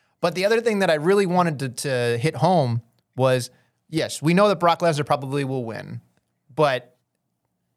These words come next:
what I was really enjoying was we've gone through the idea of what a contract signing is all the time. You know what I mean? Like, eventually, "Oh, let's just flip the table and fucking fight." Like, that's exactly what it is.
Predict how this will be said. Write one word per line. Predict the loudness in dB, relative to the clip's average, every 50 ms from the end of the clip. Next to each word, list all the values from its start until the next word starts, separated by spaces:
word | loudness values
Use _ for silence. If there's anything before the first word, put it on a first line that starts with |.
| _ _ _ _ -6
what | -2 0 2
I | 2
was | 0 0 0 0
really | 2 2 2 2 0
enjoying | 0 -2 -2 0 0 0 0 0 0
was | 0 -2 -2 -4 -6 -12 _ _ _ _ _ -8
we've | -4 -2 -2 0
gone | 0 2 2 2 0
through | 0 -4 -2
the | 0 2 2 2
idea | 2 2 0 0 0 2 2
of | 2 2
what | 0 -2
a | -2
contract | -2 -2 -2 -2 0 -2 -2 -2
signing | -2 -6 -4 -4 -4
is | -4 -4 -2
all | 0 0 0 0
the | -2
time. | -4 -4 -4 -4 -4 -6 -6 -10 -10 -12 _ _ -8
You | -6 -4
know | -2
what | -2
I | -2
mean? | -2 -4 -4
Like, | -4 -2 -2
eventually, | -2 -2 -2 -2 0 0 2
"Oh, | 2 2
let's | 2 0
just | -2 -6 -6
flip | -6 -4
the | -4
table | -4 -4 -4 -4 -4 -4 -4
and | -4 -4
fucking | -2 -2 -2 -2 -4 -6
fight." | -4 -4 -4 -4 -4
Like, | -4 -2 0
that's | 0 -2 -2
exactly | -2 0 0 0 2 2 0
what | 0
it | -2
is. | -4